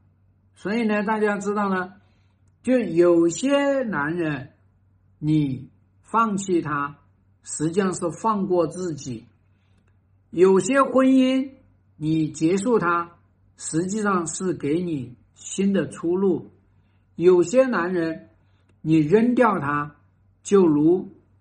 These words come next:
你用过的卫生巾。所以，正确的选择，永远都不要再去后悔。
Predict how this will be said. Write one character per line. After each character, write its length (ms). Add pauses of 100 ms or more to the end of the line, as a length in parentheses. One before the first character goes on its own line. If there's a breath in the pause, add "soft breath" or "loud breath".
你 280
用 360
过 160
的 120
卫 240
生 260
巾。 300 (1200)
所 240
以， 320 (720)
正 240
确 160
的 140
选 260
择， 340 (640)
永 300
远 320 (460)
都 160
不 220
要 260
再 300
去 260
后 340
悔。 380